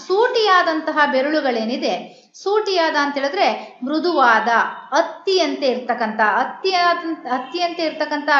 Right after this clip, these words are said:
ಬೆರಳುಗಳನ್ನ ಆತನ ಬೆನ್ನಿನ ಮೇಲೆ ಒಂದು ಸಾರಿ ಸವರಿ ವಿಶ್ವಾಸವನ್ನ ತುಂಬುವಂತಹ ಗುಣ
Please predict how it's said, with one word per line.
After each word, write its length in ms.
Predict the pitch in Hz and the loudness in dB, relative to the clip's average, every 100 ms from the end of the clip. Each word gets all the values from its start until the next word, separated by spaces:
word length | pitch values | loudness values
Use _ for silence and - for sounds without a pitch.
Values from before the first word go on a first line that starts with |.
| 240 | 2
ಬೆರಳುಗಳನ್ನ 600 | 277 349 392 349 294 302 | 0 0 2 2 2 2
ಆತನ 360 | 285 269 269 269 220 - - - 226 | 2 2 2 2 2 0 -8 -12 0
ಬೆನ್ನಿನ 420 | 269 320 415 415 | 2 2 2 0
ಮೇಲೆ 280 | 330 285 294 | 0 2 2
ಒಂದು 300 | 277 285 320 | 0 0 -2
ಸಾರಿ 300 | - 254 285 | 0 0 0
ಸವರಿ 760 | 311 262 311 453 254 214 - - 240 | 0 0 2 2 0 -2 -6 -12 -6
ವಿಶ್ವಾಸವನ್ನ 920 | 302 - - 392 415 415 392 370 349 349 | -4 -6 0 6 6 4 0 -2 -2 -4
ತುಂಬುವಂತಹ 680 | 320 302 302 277 262 254 247 247 220 | -4 -4 -2 -2 -2 -2 -2 -4 -4
ಗುಣ 160 | 294 | -4